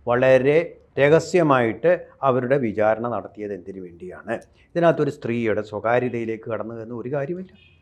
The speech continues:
ഭക്തന്മാരുടെ സ്വകാര്യതയിലേക്ക് കടന്നു കയറുന്നൊന്നുമില്ല. പൊതുധനം, ഭക്തന്മാർ, എല്ലാ മതങ്ങൾക്കും പ്രവേശനമുള്ള ക്ഷേത്രത്തിലെ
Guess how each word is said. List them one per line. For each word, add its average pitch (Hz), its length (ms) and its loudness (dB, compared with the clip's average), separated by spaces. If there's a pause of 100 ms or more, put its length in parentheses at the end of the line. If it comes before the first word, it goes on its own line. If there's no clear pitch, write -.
(260)
ഭക്തന്മാരുടെ 196 920 4
സ്വകാര്യതയിലേക്ക് 165 680 4
കടന്നു 185 240 2
കയറുന്നൊന്നുമില്ല. 190 640 -2 (340)
പൊതുധനം, 131 720 6 (440)
ഭക്തന്മാർ, 151 480 4
എല്ലാ 135 320 2
മതങ്ങൾക്കും 156 640 2
പ്രവേശനമുള്ള 131 760 -2
ക്ഷേത്രത്തിലെ 101 920 -4